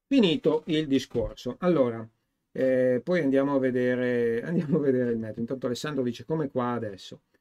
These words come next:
Allora, ok, a posto, ci siamo. Discorso rispondi a tutti,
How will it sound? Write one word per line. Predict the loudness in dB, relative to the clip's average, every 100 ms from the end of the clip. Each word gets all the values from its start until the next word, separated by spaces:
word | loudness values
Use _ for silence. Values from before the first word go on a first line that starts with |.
| _ _ _ _
Allora, | -2 0 6 6 8 6 4 2 0 0 -2 -4 -4 -4 -8 -6
ok, | -6 -4 -6 -6 -4
a | 0
posto, | 4 4 2 2 2 2 -2 _ _ _ _ _ _
ci | -8
siamo. | -2 0 2 2 2 0 _ _ _ _ _ _ _ _ _ _ _ _ _ _ _ _ _ _ _ _ _ -8
Discorso | -2 0 4 6 6 6 4
rispondi | 4 4 0 2 4 4 4
a | 2
tutti, | 2 -2 -2 0 0 0